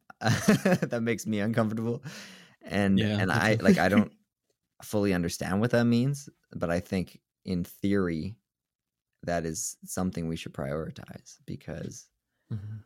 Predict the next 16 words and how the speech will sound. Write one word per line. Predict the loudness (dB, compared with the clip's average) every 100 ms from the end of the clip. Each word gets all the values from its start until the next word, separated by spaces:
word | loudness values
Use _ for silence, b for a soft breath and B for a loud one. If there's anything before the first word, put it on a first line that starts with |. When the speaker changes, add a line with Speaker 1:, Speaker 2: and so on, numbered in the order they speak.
| _ _ _ _ _
Speaker 1:
that's | -4 -4 -2
how | -4 -4
all | -4
the | -2
learning | -2 -2 -2 -4
happens. | -8 -10 -12 -10
We | -6
know | -2 -2
that, | -4 -4 -6 -10 -16 _ _ _
you | -8
know | -6
what | -4
I |
mean? | -4 -4 -6 -8 -14 _ _ _ _ -8
Um, | -6 -4 -4 -6 -12 _ _ _ _ _ _
and, | -8 -6 -6 -10